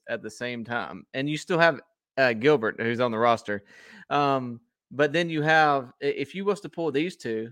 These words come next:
you still have, uh, or these three, but, uh, I, I still think it's gonna be hard to pull all three. But if you did, then you still have Brock coming back. You still have Oscar coming da-, b-, coming back. Darnell,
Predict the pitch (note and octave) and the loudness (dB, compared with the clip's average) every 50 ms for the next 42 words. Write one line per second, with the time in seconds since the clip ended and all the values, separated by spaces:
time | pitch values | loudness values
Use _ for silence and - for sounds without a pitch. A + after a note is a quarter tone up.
0 | - _ _ A#2+ B2 B2+ B2+ - - E3+ D#3+ C#3+ D3 D3 D3 C#3 C3+ B2 A2+ - | -14 _ _ -16 -14 -14 -12 -8 -4 -2 0 2 4 4 4 2 2 0 -4 -10
1 | _ _ _ _ _ _ _ _ _ - B2+ A#2+ G#2+ - - A#2+ A#2+ A#2 C#3 D3+ | _ _ _ _ _ _ _ _ _ -6 -4 -4 -4 -4 -4 -4 -2 0 0 -2
2 | C#3 - - - B2 C#3+ E3+ E3 B2 A2+ A2+ A#2 A#2+ C#3 - - A#2 B2+ A#2+ G#2 | -2 -4 -8 -6 -2 0 2 4 4 2 0 -2 -6 -12 -10 -2 0 0 2 2
3 | F2+ A2 A#2+ - - D2+ - - _ _ - A#2+ A2 - - D#3+ C#3+ A#2 C3 C3+ | 0 -2 -4 -4 -4 -8 -8 -10 _ _ -6 -4 -4 -2 0 0 0 2 2 0
4 | B2+ A#2 G#2 - - - _ - - - C#3 B2+ B2 A2 A#2+ C3 B2+ A2+ G#2+ - | 0 0 -4 -10 -20 -20 _ -16 -8 -6 -4 -2 -2 0 2 2 0 0 -2 -4
5 | B2+ A#2+ A2+ A2 A2 - - D3 D3+ C#3 A#2+ A2+ A2+ A2 A#2 A#2 A2 - _ _ | -2 0 0 0 0 -2 -2 0 2 2 2 2 0 0 -2 -2 -4 -6 _ _
6 | _ - B2+ A#2 B2 A#2+ C#3 F#3 F3 C#3+ C3 C3+ - _ _ _ _ _ _ _ | _ -10 -8 -8 -2 2 4 6 6 6 4 2 -4 _ _ _ _ _ _ _
7 | _ _ - D3 D#3 D#3 D#3+ D3+ C#3 - - F#3 G3+ F3 D#3+ E3+ E3+ D#3+ D#3 B2+ | _ _ -8 -6 -4 -2 -2 -2 -4 2 4 6 6 8 8 8 8 8 6 4
8 | A#2+ C#3 D#3 E3+ B2+ - - D#3+ E3+ F3+ D#3+ C3 B2 B2 B2+ A#2 B2+ C3 - D#3 | 4 4 6 6 4 2 -2 -6 -6 -4 -2 0 2 2 0 -2 -4 -6 -2 0
9 | D3+ D3+ B2+ C3+ F3+ E3+ D#3 - D#3+ B2+ - C#3+ C3+ C3 A#2 A2+ A#2 B2 B2 - | 2 2 4 6 4 4 4 2 -4 -6 -4 -4 -4 -4 -2 -2 0 0 -2 -4
10 | _ _ - - A#2+ A#2+ G2 - C3 B2+ B2 A2+ A2+ A2+ A#2+ B2 - _ _ _ | _ _ -20 -14 -12 -12 -8 -6 -6 -6 -4 -4 -2 -2 -2 -4 -6 _ _ _
11 | _ _ - A2+ C3+ C#3 C#3 C#3 D3 D#3 E3+ E3+ E3+ E3+ E3 E3 - | _ _ -2 0 2 2 4 4 4 4 4 4 4 2 0 -4 -10